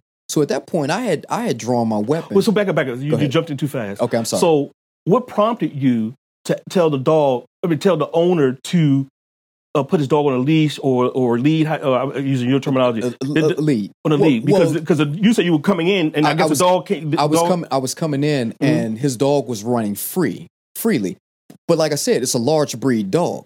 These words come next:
Speaker 2: Right.
Speaker 1: All I see is a large breed dog. I don't see, "Oh, it's a friendly dog. Oh, it's a mean dog," or whatever. I just see a large breed dog.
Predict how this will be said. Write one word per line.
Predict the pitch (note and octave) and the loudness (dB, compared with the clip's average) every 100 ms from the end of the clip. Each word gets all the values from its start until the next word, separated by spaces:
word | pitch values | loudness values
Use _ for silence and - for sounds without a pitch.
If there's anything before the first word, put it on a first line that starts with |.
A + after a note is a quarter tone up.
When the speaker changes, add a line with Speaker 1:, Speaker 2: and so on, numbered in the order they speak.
| - | -4
Speaker 2:
Right. | B2 F#2 - | -4 -4 -2
Speaker 1:
All | A3 B3+ | 0 0
I | |
see | C#4+ F3 | 0 0
is | B2 | 0
a | |
large | A#2+ A#2 - G#2 | 2 2 0 -4
breed | G#2+ F#2+ | -4 -2
dog. | C#3+ C3+ F#2 - _ _ | 0 0 -2 -10 _ _
I | - F3 | -4 -2
don't | B3 - | -2 -2
see, | - D#3 C#3+ C3 A#2 - | -2 2 2 2 0 -2
"Oh, | C3+ B2 | 0 0
it's | - | -2
a | A2+ | -6
friendly | - B2+ A#2 G#2+ | -4 -2 0 0
dog. | G#2+ G#2 G2 F#2 - | 0 0 -2 -4 -4
Oh, | A2 | -2
it's | G#2 - | -2 -4
a | |
mean | G2+ A2 A#2+ G#2+ | -2 0 0 0
dog," | G2 G2 | 0 -2
or | F#2+ | -2
whatever. | F#2+ G#2 - | -2 -2 -2
I | A3 | -4
just | A#3+ - | -4 0
see | |
a | D#3 | 0
large | B2+ A#2 A2+ - | 2 0 0 -4
breed | A#2 G#2 | -4 -4
dog. | F#2+ D#3 A2 | -2 -2 -4